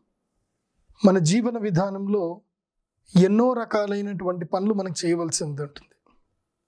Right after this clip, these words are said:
ఎన్నో రకాలైనటువంటి వృత్తుల వారు ఉంటారు. ఈ జీవనము, మానవ జీవనం గడవాలి అని అంటే ఎన్నో రకాలైనటువంటి వృత్తులు, పనులు, చర్యలు, కర్మలు చేయవలసి ఉంటుంది.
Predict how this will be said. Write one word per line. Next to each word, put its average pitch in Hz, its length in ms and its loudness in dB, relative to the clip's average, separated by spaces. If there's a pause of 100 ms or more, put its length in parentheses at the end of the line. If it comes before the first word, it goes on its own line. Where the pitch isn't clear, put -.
(1040)
ఎన్నో 202 180 6 (100)
రకాలైనటువంటి 185 760 -4
వృత్తుల 190 400 -2
వారు 156 200 -6
ఉంటారు. 151 280 -12 (1200)
ఈ 196 40 6 (160)
జీవనము, 220 480 -2 (380)
మానవ 190 260 0 (140)
జీవనం 190 340 -4
గడవాలి 175 460 -4
అని 165 140 -12
అంటే 180 140 -4 (100)
ఎన్నో 202 200 2 (120)
రకాలైనటువంటి 175 760 -6
వృత్తులు, 170 420 -2 (160)
పనులు, 170 340 -2 (140)
చర్యలు, 170 400 0 (120)
కర్మలు 175 420 -2
చేయవలసి 160 440 -8
ఉంటుంది. - 320 -14